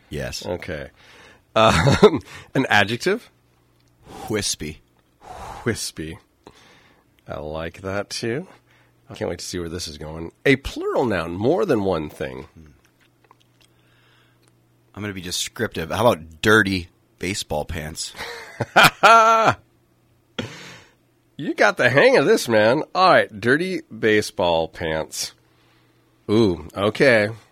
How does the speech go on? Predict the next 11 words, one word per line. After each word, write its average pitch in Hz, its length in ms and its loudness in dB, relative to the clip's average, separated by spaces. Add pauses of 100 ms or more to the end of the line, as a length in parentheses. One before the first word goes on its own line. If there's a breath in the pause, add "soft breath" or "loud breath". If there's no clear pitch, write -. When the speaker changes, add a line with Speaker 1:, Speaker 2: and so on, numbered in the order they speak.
(380)
Speaker 2:
Careful 107 280 -4
now. 87 300 -2
A 101 100 0
verb 120 540 4 (160)
ending 123 460 2
in 92 280 -2 (140)
I 113 480 -2
N 110 440 -6 (180)
G. 85 440 -12 (2750 soft breath)
Speaker 1:
Pouting. 92 680 -4 (760)
Speaker 2:
Pouting. 123 760 -4